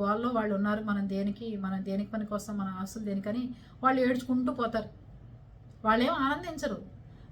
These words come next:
ప్రశాంతత పాటించి, "అమ్మ, మేము బాగున్నాం, చక్కగా రా, మా పక్కన కూర్చో, తినండి, చక్కగా వెళ్ళండి" అంటే వాళ్ళు కూడా చక్కగా కలిదిరిగి అంతా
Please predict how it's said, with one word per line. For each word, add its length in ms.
ప్రశాంతత 640
పాటించి, 480
"అమ్మ, 300
మేము 180
బాగున్నాం, 580
చక్కగా 240
రా, 240
మా 140
పక్కన 340
కూర్చో, 360
తినండి, 340
చక్కగా 360
వెళ్ళండి" 440
అంటే 340
వాళ్ళు 240
కూడా 180
చక్కగా 240
కలిదిరిగి 500
అంతా 220